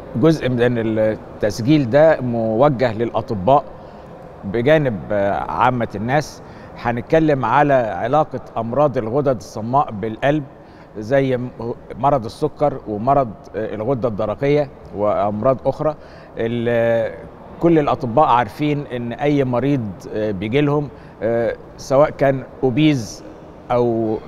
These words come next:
غير أوبيز، عنده دايابيتس أو غير دايابيتس، عادة بنعمل تشيك على ال تي اس اتش،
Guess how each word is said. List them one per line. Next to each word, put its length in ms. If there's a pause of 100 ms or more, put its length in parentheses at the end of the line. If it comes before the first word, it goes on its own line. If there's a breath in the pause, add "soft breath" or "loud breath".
(120)
غير 180
أوبيز، 360
عنده 280
دايابيتس 540
أو 140
غير 120
دايابيتس، 500
عادة 360
بنعمل 580
تشيك 300
على 380
ال 120
تي 140
اس 200
اتش، 340